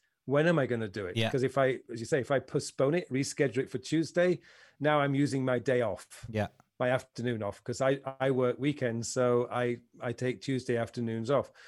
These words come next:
Speaker 1: So now I'm, I don't get any breaks.
Speaker 2: Yeah.
Speaker 1: So I have to be very strict with that time.
Speaker 2: That's
Speaker 1: So,
Speaker 2: really, that was a really impo-,
Speaker 1: um, that's
Speaker 2: important
Speaker 1: the way I
Speaker 2: point
Speaker 1: look
Speaker 2: you
Speaker 1: at it.
Speaker 2: made there, was, um, you know, you blocking two hours of the day to make this thing,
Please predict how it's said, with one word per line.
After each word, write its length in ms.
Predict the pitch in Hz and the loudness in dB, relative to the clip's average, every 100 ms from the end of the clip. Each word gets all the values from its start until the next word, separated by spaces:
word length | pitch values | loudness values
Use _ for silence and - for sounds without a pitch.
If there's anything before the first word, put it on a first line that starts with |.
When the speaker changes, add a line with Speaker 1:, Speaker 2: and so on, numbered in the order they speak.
| - | -20
Speaker 1:
So 140 | - 151 | -2 0
now 260 | 151 185 | 4 6
I'm, 300 | 170 151 143 - _ _ _ - | 6 4 0 -6 _ _ _ -2
I 80 | |
don't 200 | 139 143 | 2 2
get 120 | 127 127 | 2 2
any 160 | 123 | 2
breaks. 500 | 131 131 95 - - _ _ _ _ - | 4 2 2 -10 -14 _ _ _ _ 2
Speaker 2:
Yeah. 180 | 175 | 2
Speaker 1:
So 160 | 135 135 | 4 2
I 160 | 131 151 | 4 2
have 280 | 123 170 - | 2 0 0
to 80 | |
be 160 | 139 135 | 0 0
very 260 | 120 131 131 | 4 2 2
strict 440 | - 143 127 - | 0 -2 -2 -4
with 120 | 123 | -4
that 220 | 117 113 - | -2 -6 -6
time. 380 | 147 127 95 - | -4 -4 -6 -4
Speaker 2:
That's 260 | 117 156 120 | 0 0 2
Speaker 1:
So, 60 | 147 | 2
Speaker 2:
really, 220 | 151 139 | 4 2
that 280 | 151 165 - | 2 0 2
was 240 | 139 139 | 2 4
a 80 | 139 | 4
really 220 | 123 147 143 | 6 6 8
impo-, 60 | |
Speaker 1:
um, 120 | 127 | 6
that's 180 | 131 120 | 4 4
Speaker 2:
important 540 | 127 117 165 131 131 117 | 4 6 6 6 4 4
Speaker 1:
the 60 | |
way 100 | 143 | 6
I 40 | 135 | 6
Speaker 2:
point 40 | |
Speaker 1:
look 140 | 135 127 | 6 2
Speaker 2:
you 60 | |
Speaker 1:
at 60 | 107 | 2
it. 60 | 107 | 4
Speaker 2:
made 240 | 104 98 | 4 4
there, 340 | 101 95 123 101 | 2 4 2 0
was, 480 | 101 107 107 - - | -2 0 2 0 -4
um, 480 | 110 104 101 98 95 | -2 0 2 2 0
you 120 | 117 | 2
know, 100 | 107 | 2
you 180 | 98 101 | 2 0
blocking 500 | 95 110 110 110 104 | 2 2 2 2 2
two 280 | - 117 110 | 2 4 4
hours 340 | 101 101 101 | 2 0 0
of 140 | 95 92 | -2 -2
the 80 | 95 | -2
day 240 | 92 104 | 2 0
to 140 | 113 104 | 2 4
make 320 | 95 98 - | 4 2 -2
this 240 | 98 90 | -2 -2
thing, 440 | - 104 101 127 | -4 0 2 2